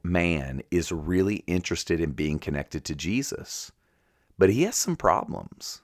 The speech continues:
Number one, he's a sketchy dude. Number two, he's short. <laughs> And so this guy is, like, got every reason in the world to not wanna associate with Jesus, a religious leader, and yet he does.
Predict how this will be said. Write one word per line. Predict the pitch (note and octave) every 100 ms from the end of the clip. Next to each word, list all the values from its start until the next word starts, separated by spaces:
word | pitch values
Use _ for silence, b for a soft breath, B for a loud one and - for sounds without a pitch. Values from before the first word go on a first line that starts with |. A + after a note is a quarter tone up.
| _ _ _ _ _
Number | F2+ G2+ F#2+ E2+
one, | A2
he's | D3 D2
a |
sketchy | D2+ - F#2 F2 -
dude. | A#2+ A#1 A#1+ D#2 C3 C3+ b b b b -
Number | F#2+ A2+ C3
two, | - E2 F2 A2+ b b
he's | _ G#2
short. | - - E3 G2 - -
<laughs> | B B B B - -
And | C#3
so | C#3 A#2
this | B2 -
guy | B2+ G#3+ C#3+
is, | A#2+ -
like, | A2 G2 - B B -
got | B2+ -
every | C3 F3+ D#3+
reason | C3+ A#2 A#2
in | G2+
the | F#2
world | A2+ G#2 E2
to | F2
not | G2+ G#2
wanna | F#2+ F#2 E2 B B B B B -
associate | F2+ A3 - C#3 D#2+
with | D2+
Jesus, | C2 E2 D3 E2+ C2 -
a |
religious | D#2 D#2 F2+ D3+ - -
leader, | C#2 C#2 F2+
and | F#2
yet | G#2+ A2
he |
does. | - A#2 F#4+ - - - -